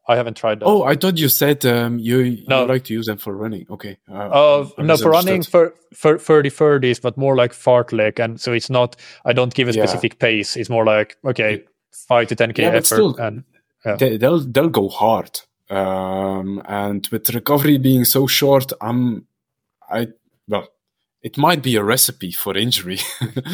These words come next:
Speaker 1: It could be. I think,
Speaker 2: So
Speaker 1: yeah, it, it depends on the athlete. Not, not all athletes would maybe, uh, be candidates for that kind of workout. But I think, I think it's a good workout that works for, for some athletes on running as well.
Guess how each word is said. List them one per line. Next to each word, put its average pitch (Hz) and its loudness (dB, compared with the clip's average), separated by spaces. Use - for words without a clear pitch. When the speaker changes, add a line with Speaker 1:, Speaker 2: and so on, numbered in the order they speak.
Speaker 1:
It 196 0
could 147 0
be. 107 2
I 127 4
think, 175 0
Speaker 2:
So 147 4
Speaker 1:
yeah, 110 4
it, - -2
it 180 0
depends 147 0
on 120 -4
the 117 4
athlete. 101 -2
Not, 135 2
not 131 4
all 110 4
athletes 101 -2
would 101 -4
maybe, 95 -8
uh, 101 4
be 107 2
candidates 104 0
for 104 -2
that 98 -2
kind 101 -2
of 98 -2
workout. 95 -6
But 131 4
I 165 6
think, 110 -4
I 131 2
think 123 0
it's 107 -4
a 120 0
good 107 2
workout 101 0
that 104 -2
works 107 2
for, 104 -4
for 101 -4
some 104 0
athletes 104 -4
on 107 -12
running 107 -2
as - -8
well. 120 -4